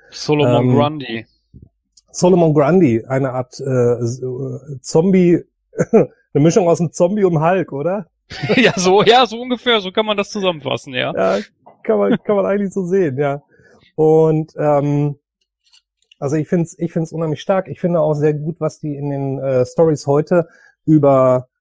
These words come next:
Speaker 2: Manipulation so rausholen, ne? Also wenn man, wenn man das mal so ein bisschen sich anschaut, ähm, zum Beispiel, äh, Public Enemy, da geht es, äh, ganz, ganz viel um Manipulation, um Politik, um, äh, diese ganzen, äh,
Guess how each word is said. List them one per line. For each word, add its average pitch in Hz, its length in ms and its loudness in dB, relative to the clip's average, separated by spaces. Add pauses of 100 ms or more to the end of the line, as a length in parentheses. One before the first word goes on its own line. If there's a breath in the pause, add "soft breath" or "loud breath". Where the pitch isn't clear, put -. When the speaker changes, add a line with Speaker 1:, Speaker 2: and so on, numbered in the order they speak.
(120)
Speaker 2:
Manipulation 147 1080 0
so 127 180 0
rausholen, 104 640 -4
ne? 143 180 -2
Also 127 280 -2
wenn 131 100 0
man, 139 300 -2
wenn 135 80 -4
man 135 120 -2
das 131 160 -6
mal 127 140 -2
so 123 60 -2
ein 123 80 -2
bisschen 139 360 -2
sich 127 180 -8
anschaut, 143 720 2
ähm, 123 540 0 (200)
zum 127 220 -4
Beispiel, 120 800 0
äh, 117 200 0
Public 156 380 0
Enemy, 170 540 2 (300)
da 127 200 -2
geht 135 180 0
es, 135 180 -6
äh, 127 240 0
ganz, 165 460 0
ganz 160 260 0
viel 160 260 2
um 151 120 0
Manipulation, 151 800 2
um 131 140 0
Politik, 143 560 0 (500 soft breath)
um, 131 580 -2
äh, 127 460 -2
diese 135 180 2
ganzen, 127 480 0
äh, 127 460 -8